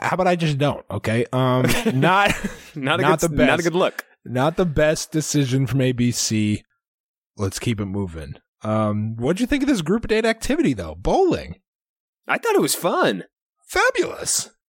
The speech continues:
Speaker 2: Liked it. Big fan of this. You don't have to spend, this is, this is proof that you don't have to spend all this money to have a good episode of The Bachelor.
Speaker 1: Bowling in general, on T V and in real life,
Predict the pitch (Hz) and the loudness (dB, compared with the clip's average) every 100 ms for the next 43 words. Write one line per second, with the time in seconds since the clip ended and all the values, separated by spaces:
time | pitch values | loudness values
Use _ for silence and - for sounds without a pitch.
0 | _ - 143 392 - - - - - - | _ -2 0 0 -2 -8 -10 -18 -18 -14
1 | - 180 - 208 349 113 - 220 370 381 | -4 -2 0 2 2 0 0 2 4 4
2 | 392 392 - 233 294 330 226 - _ _ | 2 2 0 0 2 2 0 -4 _ _
3 | 339 392 262 190 330 277 - 311 339 - | -2 0 2 0 2 0 2 2 2 2
4 | 139 135 165 226 311 262 - 196 185 175 | -2 0 2 2 0 -2 0 0 4 4
5 | 170 - 147 160 127 90 92 113 104 98 | 2 2 2 2 2 0 0 0 0 2
6 | 123 120 95 - 127 - 123 113 95 87 | 2 0 -8 -4 -4 -2 0 0 0 0
7 | 101 101 - 80 - _ _ _ _ _ | 0 0 -6 -12 -16 _ _ _ _ _
8 | 117 120 196 330 262 170 131 190 123 73 | -8 0 2 2 2 2 2 0 -2 -4
9 | - _ _ _ _ 123 160 - 190 185 | -14 _ _ _ _ -2 0 0 0 2
10 | 170 160 147 151 139 143 - - | 2 2 2 2 2 0 -2 -8